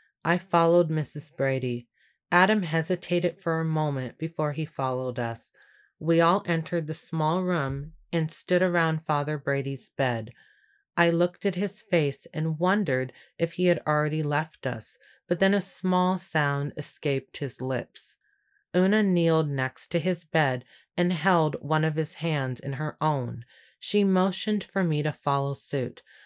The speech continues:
I went to the opposite side of the bed and reached for his other hand. I looked across his body at Una. She began to recite the Lord's Prayer,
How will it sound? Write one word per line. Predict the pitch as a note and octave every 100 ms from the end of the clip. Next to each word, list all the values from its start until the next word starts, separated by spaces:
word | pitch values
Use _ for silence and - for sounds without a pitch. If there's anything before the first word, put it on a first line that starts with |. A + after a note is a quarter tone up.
| _ _
I | D#3+ E3
went | F3 F3+
to | - F3+
the | F#3
opposite | E3+ E3 E3 - F3
side | - E3 D#3
of | E3+
the | E3+
bed | E3 C#3+ C3+ C#3+ - _ -
and | F3 D#3
reached | D3+ D3 - -
for | - D3+
his | D#3 D3
other | C#3+ C#3+ C#3
hand. | C#3+ C#3 A#2+ A2+ - _ - _ -
I | E3+
looked | E3+ F3+ - A#3+
across | A#3 - E3+ D#3+ -
his | F#3 E3+
body | - D3 C#3+ D3
at | D3 -
Una. | C#3 C3+ A2+ A2+ _ _ _
She | - -
began | G3 A3+ G3+ F#3 F3
to | -
recite | F#3 F3+ - D3+ D3 -
the | -
Lord's | D3 D3 C#3+ C#3 -
Prayer, | - D3+ A#2+ A2+